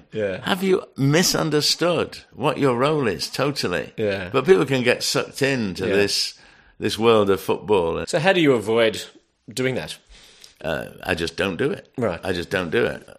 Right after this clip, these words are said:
Speaker 2: I, I'm not so passionately involved that, uh, you, you think, "Oh, manager, that was a hopeless." Uh, uh, equally, "Oh, player, that," you know,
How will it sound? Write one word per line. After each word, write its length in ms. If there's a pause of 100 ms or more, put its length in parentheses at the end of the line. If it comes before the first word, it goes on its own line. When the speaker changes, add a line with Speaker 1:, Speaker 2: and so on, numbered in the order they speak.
Speaker 2:
I, 140
I'm 280
not 200
so 260
passionately 1040 (400)
involved 920
that, 400
uh, 260
you, 200
you 180
think, 260
"Oh, 380
manager, 500
that 220
was 140
a 40 (160)
hopeless." 540 (800)
Uh, 40 (440)
uh, 120 (240)
equally, 480
"Oh, 240
player, 480
that," 180
you 100
know, 220